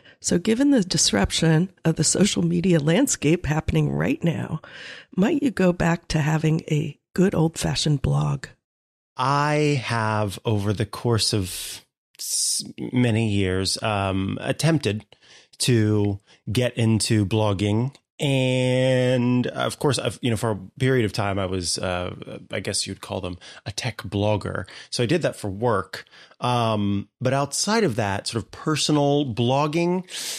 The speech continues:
Speaker 2: no, I never, I never really could get into it. Um,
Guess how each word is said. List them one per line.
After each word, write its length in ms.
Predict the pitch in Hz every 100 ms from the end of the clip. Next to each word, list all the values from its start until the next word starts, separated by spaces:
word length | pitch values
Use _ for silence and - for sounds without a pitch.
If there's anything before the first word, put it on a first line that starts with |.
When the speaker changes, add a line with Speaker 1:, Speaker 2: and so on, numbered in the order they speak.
| -
Speaker 2:
no, 520 | 147 165 185 190 208
I 80 | 202
never, 260 | 180 196 214
I 100 | 170
never 300 | 170 196 220
really 240 | 202 202 190
could 280 | - 170
get 220 | 147 165 -
into 400 | 160 185 - 101
it. 200 | - -
Um, 540 | 123 120 110 104 104